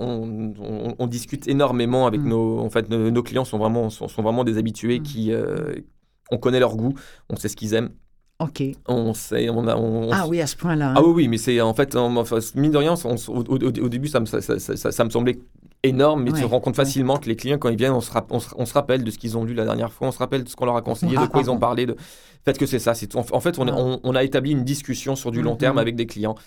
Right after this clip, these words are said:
Speaker 2: Mhm.
Speaker 1: et, euh, on, on échange autour de livres, et puis on leur conseille beaucoup, ouais.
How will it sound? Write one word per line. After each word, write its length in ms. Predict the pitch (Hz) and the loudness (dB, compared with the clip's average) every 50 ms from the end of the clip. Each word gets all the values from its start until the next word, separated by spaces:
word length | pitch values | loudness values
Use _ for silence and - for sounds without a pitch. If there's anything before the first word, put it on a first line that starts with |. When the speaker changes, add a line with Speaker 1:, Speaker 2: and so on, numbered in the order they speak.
| - - - | -16 -10 -6
Speaker 2:
Mhm. 200 | 147 143 127 117 113 | -4 -2 -2 -2 0
Speaker 1:
et, 240 | 117 120 131 127 120 | 0 2 2 4 4
euh, 600 | 123 120 123 127 120 117 113 113 110 110 113 110 - | 4 4 2 2 2 2 2 2 2 0 0 -2 -2
on, 80 | 120 123 123 120 117 117 113 110 117 | -2 -2 0 0 0 0 0 0 0
on 60 | 120 | 0
échange 360 | 120 117 113 - 117 123 117 110 | 0 -2 -2 0 0 0 0 -2
autour 200 | 104 - 117 113 | -4 -4 -2 -2
de 80 | 113 | -2
livres, 320 | 104 101 113 113 107 104 104 | -2 -2 -2 -2 -2 -2 -4
et 40 | |
puis 120 | 101 - 107 | -2 -2 -2
on 40 | 110 | -2
leur 120 | 104 - | -2 -4
conseille 300 | - 101 104 - 104 110 | -6 -8 -6 -4 -4 -4
beaucoup, 240 | 101 101 101 - - - | -4 -4 -8 -10 -12 -12
ouais. 80 | - | -6